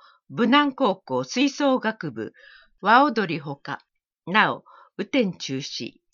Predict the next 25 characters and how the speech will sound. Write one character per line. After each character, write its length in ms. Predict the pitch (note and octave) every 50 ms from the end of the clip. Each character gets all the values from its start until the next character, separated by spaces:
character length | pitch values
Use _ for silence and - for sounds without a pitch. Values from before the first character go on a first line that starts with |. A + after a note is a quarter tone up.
| _ _ _ _ _
フ 160 | - - C4+
リ 180 | C#4 D#4+ D#4+ D4+
ー 40 |
マ 160 | C#4+ C#4+ C4+ B3+
ー 100 | - -
ケ 100 | - D3+
ッ 80 | D#3 - _ -
ト、 180 | B2+ - -
出 280 | - - - F#3+ G#3 -
店 240 | - - D4+ D4+ B3
者 140 | - G3 F3
募 200 | - B2 C3 -
集。 460 | - - - D3+ C#3 C3+ - - - _ - - - - - _ _
一 300 | - F3+ - - B3+ C#4+
区 120 | - - - -
画 400 | A3+ A3+ A3+ - C#3+ C3 - -
千 380 | - - - F#3 E3+ F3 D#3 D3+
円。 280 | C3+ B2 A#2+ - - - _ - _ _ _
先 320 | - - C#4+ C#4 C#4+ B3+
着 340 | C4 C4+ B3+ B3+ - E3 - -
二 180 | D#3+ A#3 D#4 D4
十 180 | A#3+ A#3+ G#3+
三 300 | F3+ - A#3 A3 A3 G#3+
区 120 | G#3 - - -
画。 180 | D#3+ C3 -